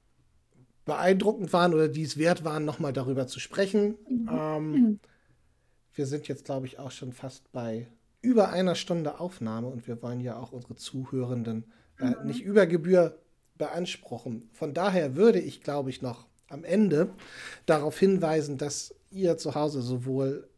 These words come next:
Speaker 1: auf dem Kanal von Maggie, das ist Finxes bei YouTube,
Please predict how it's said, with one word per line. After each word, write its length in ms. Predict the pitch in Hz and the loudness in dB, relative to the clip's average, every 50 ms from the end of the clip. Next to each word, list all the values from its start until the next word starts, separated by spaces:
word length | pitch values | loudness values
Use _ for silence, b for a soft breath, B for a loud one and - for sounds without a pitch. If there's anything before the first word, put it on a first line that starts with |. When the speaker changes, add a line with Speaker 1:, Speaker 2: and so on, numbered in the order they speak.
| _ _ | _ _
Speaker 1:
auf 240 | - 131 131 123 - | -12 -12 -12 -12 -12
dem 320 | _ - 127 120 127 147 | _ -8 -6 -6 -6 -10
Kanal 360 | - - 131 117 113 117 127 123 | -10 -10 -8 -8 -6 -8 -8 -10
von 200 | - 139 117 113 | -8 -6 -4 -2
Maggie, 320 | 135 151 160 202 220 233 - - - | -2 -2 0 0 0 -2 -2 -8 -10
das 200 | - 123 123 - | -10 -10 -10 -8
ist 220 | - 123 - - - - | -10 -12 -14 -14 -14 -10
Finxes 480 | - 151 151 143 - 165 160 151 - | -8 -6 -6 -6 -4 -6 -6 -6 -8
bei 460 | - - _ 147 151 151 143 147 - b b b b b b b b b b _ _ _ _ _ | -14 -14 _ -6 -4 -2 -2 -2 -4 b b b b b b b b b b _ _ _ _ _
YouTube, 380 | - 190 185 - 240 240 240 | -4 -2 0 0 0 -2 -2